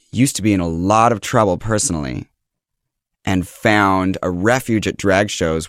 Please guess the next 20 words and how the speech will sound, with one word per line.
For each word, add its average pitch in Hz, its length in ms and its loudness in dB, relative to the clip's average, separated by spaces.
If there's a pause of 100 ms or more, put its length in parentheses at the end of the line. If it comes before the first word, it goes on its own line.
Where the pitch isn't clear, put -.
where 90 200 2
for 85 240 -6
an 82 160 -4
hour 101 260 2
and 92 80 0
a 90 40 -2
half 95 360 -2
you 92 140 -4
forget - 760 -2 (880)
all 104 200 4
of 87 160 -4
the 98 100 0
really 117 440 4
terrible 110 420 2
things 85 440 -4
that - 160 -6
can 85 140 -4
happen 95 380 -6
to 92 120 -8
you, 80 320 -6